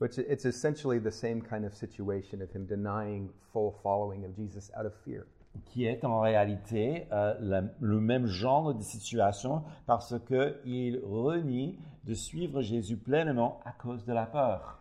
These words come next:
Speaker 1: So Jesus has felt that kind of betrayal and pain.
Speaker 2: Et donc,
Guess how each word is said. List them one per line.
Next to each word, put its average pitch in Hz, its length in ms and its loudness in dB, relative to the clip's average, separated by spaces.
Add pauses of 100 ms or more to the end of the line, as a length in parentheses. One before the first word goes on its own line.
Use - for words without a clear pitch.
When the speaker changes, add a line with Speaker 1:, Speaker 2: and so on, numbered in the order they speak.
(160)
Speaker 1:
So - 140 -4
Jesus 156 340 -2
has 139 180 -2
felt 127 440 2
that 113 280 4
kind 113 240 -4
of 92 220 -6
betrayal 104 560 0
and 90 140 -8
pain. 85 360 -10 (600)
Speaker 2:
Et 101 60 -6
donc, 110 320 0